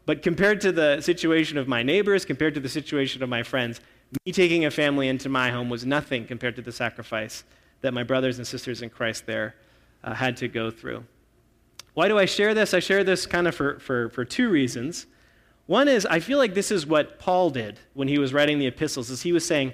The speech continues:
"Hey, church here in Ann Arbor, I just want you to know how amazing the church in Congo is. And I want you to be encouraged that the Spirit of God is working there, and the Spirit of God can work among you too." So I just want to bring that encouragement from Congo.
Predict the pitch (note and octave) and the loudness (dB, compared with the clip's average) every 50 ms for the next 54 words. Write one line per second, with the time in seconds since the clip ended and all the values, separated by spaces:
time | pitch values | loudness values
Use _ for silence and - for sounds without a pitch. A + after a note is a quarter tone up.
0 | - _ _ _ _ - G3+ G3+ E3+ C3+ - - - - _ _ _ - - G3 | -10 _ _ _ _ 2 4 4 6 4 2 -2 -10 -20 _ _ _ -2 0 0
1 | G3 F#3 - - G#3+ F#3+ F#3 F3 D#3+ D#3 D3 C#3 C3+ C3 C3 B2+ - B2 A#2 - | 2 0 0 0 2 4 4 4 4 2 2 2 2 0 0 0 -2 -2 -4 -4
2 | - - _ _ _ _ _ _ _ _ _ _ - D#3 G#3 A3+ G#3+ - G#3 G3+ | -8 -12 _ _ _ _ _ _ _ _ _ _ -4 -2 -2 0 -2 0 0 0
3 | F#3+ F#3 - E3 E3 D#3 D3 D3 C3 A#2+ C#3 C#3 C#3 B2+ B2 B2 A#2+ B2 C3 C3+ | 0 0 0 0 2 2 2 2 0 0 0 0 0 0 0 0 0 0 2 2
4 | C#3 C3+ A#2+ B2+ A#2 A2 A2 G#2+ A2 _ _ _ _ _ C3+ B2 - - D#3 C3 | 0 0 -2 -6 -6 -8 -10 -14 -18 _ _ _ _ _ -8 -6 -2 -2 -2 -2
5 | - C3+ B2+ B2 - B2+ B2 B2 B2 A2+ G#2+ A2+ A#2+ A#2+ A#2+ C3 - - - _ | -2 -6 -8 -6 -6 -6 -6 -6 -6 -6 -6 -4 -4 -6 -6 -8 -10 -16 -20 _
6 | _ _ - C#3 C#3+ D3+ E3+ F3+ F3 - F#3+ E3 E3 D3+ D3+ D3 C#3 C3 - - | _ _ -2 0 2 2 2 2 2 0 0 0 0 2 2 0 0 -2 -2 -4
7 | D3+ D3+ C3+ A#2 A#2+ A#2 - - - - _ _ _ _ _ - C3+ - D3 - | -2 0 0 0 -2 -4 -8 -14 -18 -20 _ _ _ _ _ -10 -6 -4 -2 -2
8 | - - - E3+ F#3 F#3+ F3 D#3+ C#3+ D#3+ D3+ D3 D3 C#3+ B2 B2 A#2 C#3+ E3+ F3 | -2 0 2 4 4 4 4 2 2 2 2 2 2 0 -2 -2 -2 0 0 0
9 | E3+ - D3+ C3 A#2+ - A2 A2 G#2+ A2 - _ _ _ _ _ _ _ _ _ | 0 0 -2 -2 -2 -4 -6 -6 -6 -8 -10 _ _ _ _ _ _ _ _ _
10 | - C#3 C#3 C3 - - D#3+ D3+ D3 C#3 C3+ B2+ C3+ C3 B2+ B2+ B2 - C3+ B2+ | -4 -2 -2 -2 0 2 4 4 4 2 0 0 0 0 0 0 0 -4 -4 -2
11 | B2+ B2 A#2+ - A#2+ A#2 A#2 A2+ A2+ A2 G#2+ A2 - - - A#2+ A#2 A2+ A2 - | -2 -4 -2 -4 -6 -6 -6 -6 -8 -10 -14 -16 -16 -12 -10 -10 -10 -10 -12 -16
12 | _ _ _ _ _ - C#3+ C3 B2 - D3+ C#3+ C3 B2+ B2 C3 C3+ C3+ C3+ C3 | _ _ _ _ _ -6 -4 -4 -4 -4 -2 -2 -2 -2 -2 -2 -2 0 0 0
13 | B2+ A#2+ A#2 A2+ - - B2+ B2 A#2+ - B2 A2+ A#2 - - A2+ G#2+ - - A2+ | 0 0 -2 -4 -4 -4 -4 -2 -4 -4 -8 -12 -12 -12 -12 -14 -14 -12 -12 -14
14 | B2 B2 - - - - A#2+ | -14 -10 -8 -8 -8 -8 -12